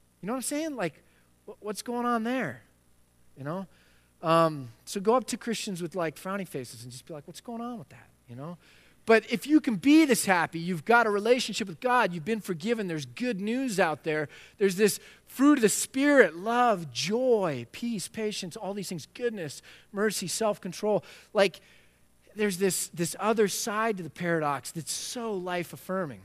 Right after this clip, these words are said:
But Nietzsche looks at it and says it's life-negating, and he rejects it as folly. Um, it's not the way it's supposed to be, but you can see the paradox at work.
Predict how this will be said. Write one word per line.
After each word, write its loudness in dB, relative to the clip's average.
But 0
Nietzsche -4
looks -4
at -6
it -6
and -14
says -8
it's -18
life-negating, -10
and -14
he -16
rejects -14
it -20
as -20
folly. -16
Um, -14
it's -18
not -12
the -14
way -10
it's -14
supposed -14
to -20
be, -10
but -14
you -16
can -18
see -12
the -12
paradox -10
at -20
work. -14